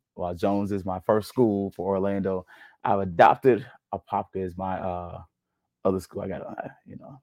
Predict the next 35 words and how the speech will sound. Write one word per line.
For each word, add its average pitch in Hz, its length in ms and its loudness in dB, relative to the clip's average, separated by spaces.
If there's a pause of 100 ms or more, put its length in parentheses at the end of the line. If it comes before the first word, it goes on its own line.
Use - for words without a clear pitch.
(100)
I 101 40 -10
know 101 100 -6
some 120 160 -14
people - 280 -8
over - 120 -14
there, - 180 -8
so - 280 -12 (640)
I, - 200 -10
that's 95 300 -4
a, 95 160 -10 (220)
I 104 100 -2
try 117 180 10
to 107 80 6
go 113 140 10
to 107 80 6
their 110 120 8
games, 101 580 0 (720)
and, 95 220 -2
uh, 90 240 -2
I 95 140 2
have 92 180 -2
to, 85 240 -14 (120)
I, 104 160 -8
I 92 80 -6
have 95 220 -6
to - 60 -12
like 101 220 -12
Edgewater 101 500 2 (600)
'cause 92 400 -2 (100)
I - 60 -2
like 95 160 0
to 107 60 -6
sleep 139 200 2
at 101 80 2
night, 131 240 6